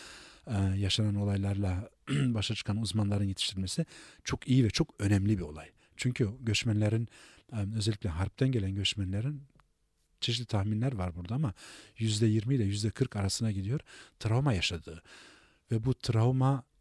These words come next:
anında kendini göstermiyor. Kimisi altı ay sonra, kimisi bir sene sonra falan gösteriyor. Yani bu insanlar çok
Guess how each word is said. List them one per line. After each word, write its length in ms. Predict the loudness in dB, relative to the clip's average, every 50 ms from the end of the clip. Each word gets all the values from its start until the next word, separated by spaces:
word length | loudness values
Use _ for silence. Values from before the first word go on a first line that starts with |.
| _
anında 420 | 0 2 2 2 2 2 2 0 0
kendini 360 | 0 0 2 2 2 2 2
göstermiyor. 720 | 2 0 0 0 -2 -2 0 0 0 -2 -2 -4 -8 -14 -16 -10
Kimisi 340 | -6 -6 -4 -4 -6 -6
altı 280 | -6 -6 -8 -6 -4 -4
ay 60 | -4
sonra, 280 | -4 -4 -4 -6 -6 -8
kimisi 300 | -8 -10 -10 -10 -8 -6
bir 60 | -4
sene 200 | -2 0 0 0
sonra 260 | 0 -2 -2 -2 -2
falan 280 | -2 -2 -2 -2 -2 -2
gösteriyor. 340 | -2 -4 -4 -4 -4 -2 -2
Yani 140 | -2 -2
bu 60 | -2 -4
insanlar 300 | -4 -4 -4 -4 -4 -6
çok 200 | -8 -12 -16